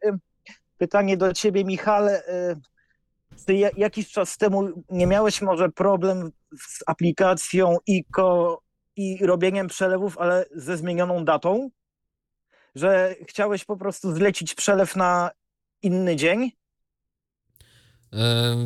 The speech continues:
Speaker 2: wiesz co, no ja takiego problemu zdaje się, że nie miałem. Nie,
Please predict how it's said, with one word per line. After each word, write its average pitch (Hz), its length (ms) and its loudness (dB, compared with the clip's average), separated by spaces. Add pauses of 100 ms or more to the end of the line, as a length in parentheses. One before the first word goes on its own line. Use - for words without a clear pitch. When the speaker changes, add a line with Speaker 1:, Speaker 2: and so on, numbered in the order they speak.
Speaker 2:
wiesz 117 680 -2
co, 123 480 0
no 151 140 0
ja 135 180 2
takiego 175 400 -4
problemu 214 600 -4
zdaje 226 440 -4
się, 262 220 -4
że 269 200 -2
nie 285 160 -2
miałem. 107 680 0
Nie, 123 360 0